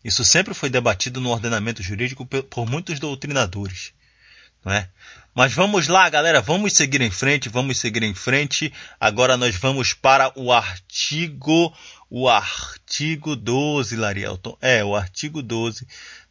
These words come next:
Testemunha, muito bem. Artigo doze aqui da lei de abuso de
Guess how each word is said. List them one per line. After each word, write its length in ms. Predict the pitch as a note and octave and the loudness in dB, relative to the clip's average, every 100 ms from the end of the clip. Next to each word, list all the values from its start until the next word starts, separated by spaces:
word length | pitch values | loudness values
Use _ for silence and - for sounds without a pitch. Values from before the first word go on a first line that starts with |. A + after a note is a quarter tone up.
| - | -6
Testemunha, 680 | A2 - D3+ D#3 D#3 D3+ | -4 0 0 0 0 0
muito 240 | B2 B2+ A#2+ | 0 -2 -2
bem. 180 | G2+ - | -6 -4
Artigo 640 | - A2+ - - - E3 D3+ | 2 2 2 -8 -6 -4 -4
doze 500 | G#2 A#2+ B2+ B2 A2+ - - | 0 2 2 0 -6 -12 -10
aqui 320 | - A2 - A#2 | 0 0 0 0
da 160 | A#2 | 2
lei 360 | G2+ G2 G#2+ G2 - - - | 2 0 -2 -4 -12 -20 -12
de 320 | F#2+ A#2 - - | 0 2 2 2
abuso 680 | G#2+ A2+ F#2+ - A#2 A2 A#2 | 2 2 0 -12 -8 -8 -8
de 260 | G2+ A#2 | -4 -2